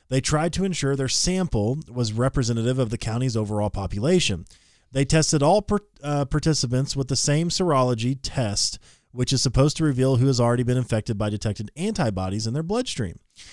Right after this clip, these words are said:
even if they never showed symptoms or were never tested for an ongoing infection by the more typical nasal swab method. Now, what's funny is the, the, the nasal swab method is not more typical, by the way.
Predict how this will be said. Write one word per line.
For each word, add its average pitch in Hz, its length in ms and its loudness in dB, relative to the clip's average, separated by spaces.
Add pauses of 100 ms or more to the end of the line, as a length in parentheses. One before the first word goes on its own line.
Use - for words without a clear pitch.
(260)
even 190 240 4
if 220 100 2
they 208 140 4
never 160 300 2
showed 175 240 0
symptoms 135 420 0
or 127 60 0
were 127 120 0
never 117 220 0
tested 107 420 -4
for 110 120 -4
an 104 80 -4
ongoing 107 420 -2
infection 107 480 -4
by 101 80 -2
the 104 120 -2
more 123 340 -2
typical 165 480 -2
nasal 147 420 0
swab 104 420 -2
method. 127 440 -4 (440)
Now, 147 220 4
what's 135 240 2
funny 220 320 0
is 107 380 0 (760)
the, 131 260 0
the, 123 440 0
the 113 120 -2
nasal 226 400 2
swab 165 380 4
method 143 340 2
is 113 160 0
not 175 260 2
more 170 240 2
typical, 143 520 0
by 95 180 -2
the 90 120 -6
way. 87 260 -12